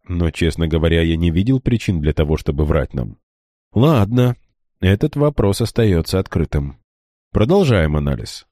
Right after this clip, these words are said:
У него был телепорт, но почему-то он сам им не воспользовался. Есть еще один? Допустим. Но почему он был в капсуле?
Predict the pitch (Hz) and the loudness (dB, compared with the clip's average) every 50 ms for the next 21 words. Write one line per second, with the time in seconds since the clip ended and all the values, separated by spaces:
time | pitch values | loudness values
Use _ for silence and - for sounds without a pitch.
0 | _ - - 95 90 82 80 78 76 113 170 175 139 139 147 143 127 - 120 117 | _ -8 -4 -2 0 2 2 0 2 0 0 2 2 2 2 2 2 2 2 2
1 | 123 117 - - 131 117 92 - - - - - - 82 87 80 - 85 80 - | 2 2 0 0 0 0 0 0 -4 -12 -12 -6 -2 0 0 0 0 -2 -2 -2
2 | 82 87 90 85 - 85 80 78 73 - - 87 87 85 85 82 80 82 82 78 | -2 -2 -2 0 0 0 0 0 -2 -2 -2 -2 0 0 0 0 0 0 0 0
3 | 80 78 - - - 117 113 92 65 64 69 58 55 50 - - - 57 53 - | 0 -2 -2 -2 -2 0 0 0 0 -2 -4 -4 -4 -8 -8 -10 -12 -12 -14 -14
4 | - _ _ _ _ _ _ _ _ _ _ _ - 90 90 92 92 - - 98 | -18 _ _ _ _ _ _ _ _ _ _ _ 0 2 4 4 2 2 2 0
5 | 92 85 - 107 117 139 147 117 95 82 71 69 - - _ _ _ - - 82 | 0 2 0 0 0 2 2 2 0 0 0 -4 -10 -14 _ _ _ -8 -2 0
6 | 104 123 - - 101 85 - - - 82 80 76 76 - _ _ _ - - 92 | 0 0 0 0 -2 -2 -2 -4 -4 -4 -4 -4 -8 -12 _ _ _ -6 -2 -2
7 | 85 76 82 82 - - 107 139 170 170 147 120 117 135 143 127 - - 156 143 | 0 0 0 -2 0 -2 0 0 0 0 0 2 2 2 0 0 0 -2 -2 -2
8 | - - - 71 60 52 50 - | -2 -4 -6 -6 -6 -6 -10 -12